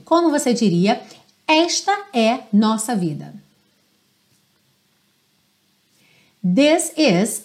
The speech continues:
our life", ok? "This is our life." Percebe que é uma frase muito parecida com a que estava na canção,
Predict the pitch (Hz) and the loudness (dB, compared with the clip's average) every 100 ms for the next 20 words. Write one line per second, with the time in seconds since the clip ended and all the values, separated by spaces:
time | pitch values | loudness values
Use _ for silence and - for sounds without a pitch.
0 | - 233 196 185 196 226 240 214 233 359 | -6 0 2 2 2 -2 -4 -4 -4 -4
1 | 254 143 - - _ - 160 180 240 196 | -6 -10 -12 -20 _ -10 -8 -2 -2 0
2 | 269 320 214 240 - 185 156 160 185 277 | 0 2 0 -2 -6 -8 -6 -4 -2 -2
3 | - - - - - 359 381 320 294 254 | -2 -14 -20 -20 -2 -2 0 -2 0 0
4 | 254 240 202 208 214 294 427 - 233 226 | 0 2 2 4 4 4 0 -2 0 0
5 | - 165 151 - - _ 285 277 - 220 | -2 -4 -4 -10 -18 _ 2 2 2 -4
6 | - 226 277 196 262 247 247 | 0 0 0 -2 -2 -2 -4